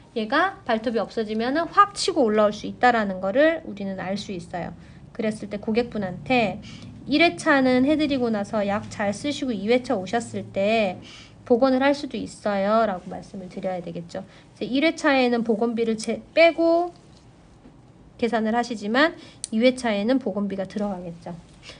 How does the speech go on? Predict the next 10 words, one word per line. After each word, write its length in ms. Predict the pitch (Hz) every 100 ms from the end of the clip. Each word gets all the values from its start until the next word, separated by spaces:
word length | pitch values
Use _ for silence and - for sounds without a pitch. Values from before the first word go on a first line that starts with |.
| -
근데 460 | - 233 233 311 339
스케일링을 600 | - - 359 339 320 302
여러 220 | 214 220
회차 240 | 240 240 247
하게 260 | 254 285
되면은 380 | 262 240 226 226
스케일링 400 | 226 - 330 302
할 200 | 294 277
일이 240 | 202 208 220
줄어드니까 800 | - 208 202 196 190 - 349